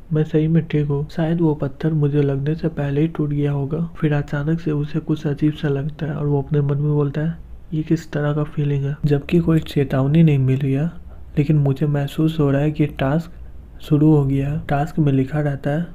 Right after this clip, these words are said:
"बेइज्जती को love letter लिखो।" Task का label है ए और तुम्हें इनाम मिलेगा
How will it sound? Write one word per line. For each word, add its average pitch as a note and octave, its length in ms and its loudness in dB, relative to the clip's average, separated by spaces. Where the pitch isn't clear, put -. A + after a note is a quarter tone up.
"बेइज्जती C#3+ 400 0
को D3 200 -2
love C#3 240 2
letter C3+ 300 2
लिखो।" C3+ 340 -2
Task D3+ 400 -4
का D#3 100 2
label C#3 340 0
है D#3 280 0
ए D#3 200 2
और D3+ 80 2
तुम्हें D3 400 0
इनाम C#3 260 0
मिलेगा C#3+ 440 0